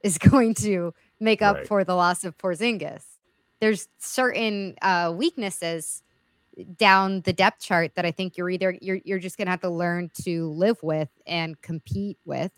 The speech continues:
Speaker 1: because no team is perfect.
Speaker 2: Right. And even if Porzingis, like, if Porzingis gets hurt, uh, as we get later into the season, uh, postseason, that al-, that already, you're not, as you said, you're not gonna replace him.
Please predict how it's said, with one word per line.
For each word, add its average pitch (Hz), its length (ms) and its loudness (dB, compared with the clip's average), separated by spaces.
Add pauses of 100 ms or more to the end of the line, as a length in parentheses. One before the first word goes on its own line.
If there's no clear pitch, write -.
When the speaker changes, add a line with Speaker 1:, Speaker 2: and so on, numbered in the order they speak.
Speaker 1:
because 175 400 -6
no 190 160 -2
team 185 280 -12
is 180 120 -10
perfect. - 460 -10 (920)
Speaker 2:
Right. 78 280 -4 (120)
And 135 120 4
even 190 200 6
if 180 140 4
Porzingis, 147 680 -2
like, 117 260 0 (680)
if 127 100 -2
Porzingis 156 460 2
gets 123 180 2
hurt, 123 640 2 (220)
uh, 90 540 2 (180)
as 104 180 0
we 110 80 0
get 101 200 0
later 107 160 2
into 101 140 -6
the 95 60 0
season, 95 540 -4 (160)
uh, 87 320 -2 (280)
postseason, 90 840 -2 (560)
that 139 160 6
al-, 151 240 8
that 135 240 6
already, 139 540 4 (220)
you're 117 140 0
not, 139 180 0
as 127 160 2
you 131 60 -2
said, 117 240 0
you're 107 100 -4
not 147 180 -4
gonna 123 180 -2
replace 104 420 0
him. - 140 -14